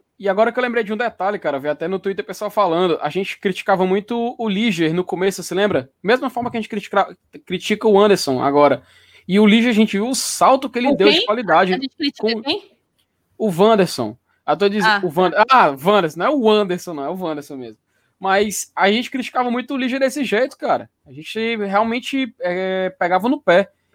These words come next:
Speaker 1: E aí a gente viu a evolução do cara e a gente viu o, o zagueiro monstro que ele se tornou e fez uma saída espetacular pelo, pelo R B, cara. E, poxa, tomara que o Wanderson tome o mesmo caminho.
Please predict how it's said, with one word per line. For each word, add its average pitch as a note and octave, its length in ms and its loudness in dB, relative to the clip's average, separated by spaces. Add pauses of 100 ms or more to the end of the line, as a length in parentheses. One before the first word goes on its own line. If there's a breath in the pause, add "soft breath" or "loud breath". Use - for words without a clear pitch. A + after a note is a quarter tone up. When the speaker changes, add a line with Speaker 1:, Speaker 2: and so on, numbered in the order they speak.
Speaker 1:
E D#3 120 2
aí G#3 60 6
a A3 80 6
gente A3 180 0
viu G#3 120 4
a - 20 4
evolução A#3+ 500 0
do A3+ 80 -4
cara A3+ 440 2
e C4 100 -2
a B3 60 -2
gente A#3 180 -10
viu A3 180 -2
o, C#4 400 -4
o G#3+ 60 -4
zagueiro G#3+ 560 0
monstro G#3+ 640 -4
que - 80 -8
ele G3 80 -6
se G3+ 140 -14
tornou G3+ 340 0
e A#3 160 0
fez G#3 180 -2
uma G#3+ 80 0
saída G#3 280 -2
espetacular G3+ 580 -2
pelo, A3+ 500 0 (400 soft breath)
pelo G3 220 4
R G#3+ 140 6
B, G3 240 4
cara. E3 260 -2 (400)
E, F#3 220 -4
poxa, A3+ 340 2
tomara A3 260 2
que C4+ 120 -8
o A3 100 -2
Wanderson B3+ 300 0
tome B3 180 -2
o A#3+ 60 -4
mesmo B3 240 -4
caminho. G#3+ 440 0